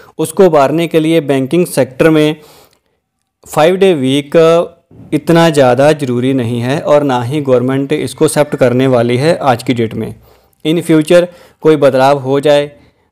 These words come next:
तो अलग बात है और बैंक कर्मचारियों के लिए अच्छी न्यूज़ होगी। इसके बाद दोस्तों, मैं बात करना चाहूँगा पेंशन के मुद्दे के बारे में। मेरे YouTube चैनल के ऊपर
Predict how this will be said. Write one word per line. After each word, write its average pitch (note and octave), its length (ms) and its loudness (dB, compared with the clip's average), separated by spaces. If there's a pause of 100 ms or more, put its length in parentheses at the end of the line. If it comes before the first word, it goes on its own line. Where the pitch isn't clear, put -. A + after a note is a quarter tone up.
(260)
तो C#3 340 -8
अलग C3+ 220 0
बात C#3+ 280 0
है D3 100 0
और C#3+ 140 -4
बैंक C3+ 260 -2
कर्मचारियों C3 540 0
के C#3+ 80 -2
लिए C#3 120 -2
अच्छी C#3 320 -4
न्यूज़ C#3+ 260 0
होगी। C3 420 -4
इसके G3 200 -2
बाद F#3+ 200 0
दोस्तों, F#3+ 280 0
मैं F#3+ 140 4
बात D#3 200 0
करना C#3+ 240 0
चाहूँगा B2+ 500 0 (440)
पेंशन D3+ 400 0
के F#3 120 2
मुद्दे C3 280 0
के B2+ 100 -2
बारे A2+ 240 -6
में। A2 180 -10 (600)
मेरे E3 220 4
YouTube E3 340 0
चैनल D#3+ 220 0
के D#3+ 140 0
ऊपर D#3 420 0